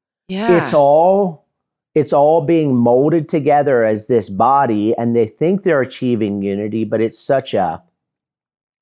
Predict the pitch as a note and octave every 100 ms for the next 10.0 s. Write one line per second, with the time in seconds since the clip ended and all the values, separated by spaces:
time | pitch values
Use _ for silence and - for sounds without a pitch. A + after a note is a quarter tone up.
0 | _ _ _ _ _ C3 - D#3 C3+ C3
1 | A2 - C#3 C3+ C#3+ C3 G#2 G2+ F2 -
2 | _ _ _ _ A#2 G2+ B2+ D3 C3 A2
3 | G#2+ A#2 A2+ A2+ C3 C3 A#2+ - A#2 -
4 | - C3+ D3+ F#3+ F#3+ G3+ G3 F#3 F#3+ F#3+
5 | G3+ D#3 A#2+ - C3 B2 G#2 G2 _ _
6 | _ _ - F3 A#3 D3+ C3+ C#3+ C3+ A2+
7 | A2 G2 - B2+ A#2+ A2+ G#2+ G2+ F#2+ F#2+
8 | G#2 A2 F#2+ - C3+ - - C3+ A#2+ B2+
9 | A#2+ A#2 A#2 G#2 G#2+ A2+ A#2+ A#2+ C3+